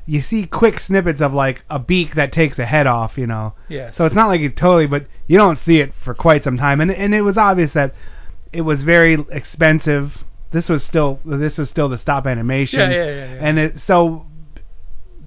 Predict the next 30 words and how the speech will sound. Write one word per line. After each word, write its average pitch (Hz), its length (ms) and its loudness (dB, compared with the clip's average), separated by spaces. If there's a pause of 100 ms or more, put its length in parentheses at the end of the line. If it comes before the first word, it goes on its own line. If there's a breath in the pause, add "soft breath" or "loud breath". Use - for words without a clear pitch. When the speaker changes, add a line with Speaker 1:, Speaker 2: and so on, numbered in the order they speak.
(500)
Speaker 1:
they 190 220 0
just 196 240 2
couldn't 151 360 4
afford 131 400 -4
to 110 60 -8
s-, - 100 -14 (100)
show 123 260 -2
it 110 60 -6
a 107 40 -8
lot, 98 280 -8 (160)
you 127 80 -4
know, 110 140 -8
that, 127 120 -8
and 160 140 -2
that's 208 160 0
what 151 100 0
happened 160 320 2
with 135 80 -2
most 143 260 0
of 135 60 -2
this 120 100 -2
stuff. 123 260 -2 (1400 loud breath)
You 143 60 -6
know, 131 160 -4
Ray 156 200 2
Harryhausen 147 580 2
was 127 100 -2
not 147 200 0
cheap, 170 400 -2
so. 147 420 4